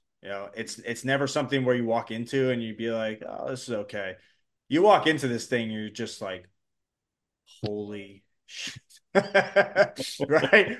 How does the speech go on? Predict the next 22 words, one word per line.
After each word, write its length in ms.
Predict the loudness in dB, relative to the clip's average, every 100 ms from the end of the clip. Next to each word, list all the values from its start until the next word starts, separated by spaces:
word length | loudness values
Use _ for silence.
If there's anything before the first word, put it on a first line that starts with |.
| -10
It's 120 | 2
like, 180 | 4 8
I 180 | 6 6
never 360 | 6 6 6
in 80 | 6
my 140 | 6
life 320 | 6 6 4 2
could 120 | -2
imagine 420 | 0 0 0 -4
something, 520 | 0 0 4 2 2
someone's 380 | 2 4 4 2
backyard 640 | 2 2 4 4 6 4 0
could 180 | -4
transform 640 | 0 0 0 -2 2 2 2
into 260 | -2 -4
this, 420 | 0 0 0 -6 -12 _ -20 _ _ _ _ _ _
you 160 | 0
know, 360 | 2 2 -2 -8 _ _ _ _ _ _ _ _ _ _ _ _ _ _ _ -4
amazing 800 | -2 2 4 4 4 4 4 4
looking 480 | 2 2 0 -2 -2
structure 880 | -4 4 6 6 2 2 4 6 4
with, 420 | 2 -2 -6 -20